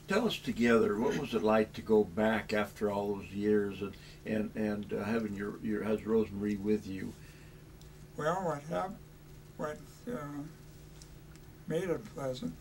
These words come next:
Speaker 2: well, I, I think there's very few Germans that can't speak English and understand it.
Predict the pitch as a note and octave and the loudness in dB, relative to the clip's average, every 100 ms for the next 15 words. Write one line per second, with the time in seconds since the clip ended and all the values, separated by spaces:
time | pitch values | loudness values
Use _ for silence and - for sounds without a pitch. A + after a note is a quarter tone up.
0 | - - A3+ A3+ E3 - - - - - | -16 -10 -6 -4 -6 -12 -18 -18 -18 -18
1 | - - - - - - - - - - | -18 -18 -18 -18 -18 -18 -18 -16 -8 -4
2 | - B3+ C4 E3 - - F3 C#3 F3+ G3 | -4 -4 -2 -2 -2 -2 -4 -4 0 0
3 | E3 - F3 C#3+ C3 D3 E3 D#3+ C3 B2 | 0 -2 -4 -4 -4 0 2 2 0 -2
4 | - - - - - - - - - - | -6 -12 -16 -18 -18 -18 -18 -20 -18 -10
5 | - B2+ - - - D#3+ D#3 D3+ - - | -8 -8 -14 -14 -8 -4 -2 -2 -4 -4
6 | C#3+ - D3+ D3+ D#3 C#3 C3+ - C3+ C3 | -10 -10 -10 -10 -10 -10 -10 -8 -8 -8
7 | C3+ - - C#3 C3 B2 | -6 -6 -4 -4 -4 -4